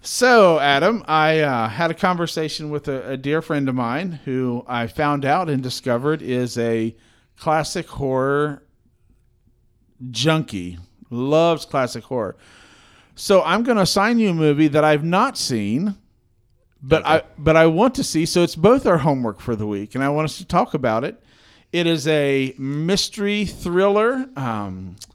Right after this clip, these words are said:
Speaker 1: it says th-, this is the I M D B description. "During a stormy night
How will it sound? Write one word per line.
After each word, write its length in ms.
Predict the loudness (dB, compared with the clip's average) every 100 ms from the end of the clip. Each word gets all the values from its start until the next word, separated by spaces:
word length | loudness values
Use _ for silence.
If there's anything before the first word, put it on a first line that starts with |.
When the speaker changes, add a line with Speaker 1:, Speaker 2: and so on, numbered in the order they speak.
| _ _ _ _ _ _ -8
Speaker 1:
it 120 | -6
says 440 | 0 2 2 -2 -12
th-, 140 | -14 -4
this 240 | 0 0
is 140 | -2 -4
the 140 | -4
I 200 | 0 0
M 200 | 2 -2
D 200 | -2 -4 -2
B 520 | 0 2 2 0 -2 -6
description. 880 | -6 -4 -4 -4 -4 -6 -8 -10 -16 _ _ _ _ -16
"During 360 | -2 0 0 -2
a 80 | -2
stormy 640 | -4 0 4 4 4 2
night 560 | 2 2 0 -4 -14